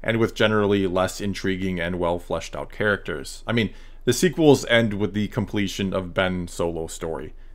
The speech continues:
the victory of the Resistance over the First Order and the Sith Fleet, as well as the destruction of all the Sith this time, and the implication that Rey was going to be the one to start and guide a new Jedi Order. Basically, the story and ending is the exact same,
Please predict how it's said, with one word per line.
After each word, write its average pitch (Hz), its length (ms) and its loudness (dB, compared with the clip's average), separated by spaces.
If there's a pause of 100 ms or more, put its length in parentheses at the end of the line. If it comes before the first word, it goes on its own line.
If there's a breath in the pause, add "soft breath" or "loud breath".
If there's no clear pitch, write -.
(140 soft breath)
the 98 80 -2
victory 101 400 2
of 92 160 2
the 95 80 0
Resistance 101 680 0
over 92 280 -2
the 85 120 -4
First - 360 -6
Order 104 380 2
and 78 300 -6
the - 100 -12
Sith - 240 -12
Fleet, 120 360 4 (400 soft breath)
as 98 180 2
well 110 220 8
as 104 180 4
the 110 120 2
destruction 101 580 2
of 90 380 0
all 113 320 6
the 92 140 -2
Sith - 280 -6
this - 160 -10
time, 107 380 4 (440 soft breath)
and 101 200 0
the 104 100 0
implication 107 560 2
that 98 180 4
Rey 95 200 4
was 98 200 0
going 98 220 2
to 98 100 -4
be 98 200 0
the 98 160 0
one 90 320 0
to 95 140 -2
start 87 420 -2
and 90 240 -4
guide 85 420 -4
a 92 100 -8
new 85 200 -6
Jedi 87 280 -2
Order. 123 440 8 (560 loud breath)
Basically, 107 500 2
the 107 100 0
story 104 440 2
and 98 140 0
ending 92 320 0
is 90 220 -6
the 95 120 -4
exact 87 480 -2
same, 95 400 0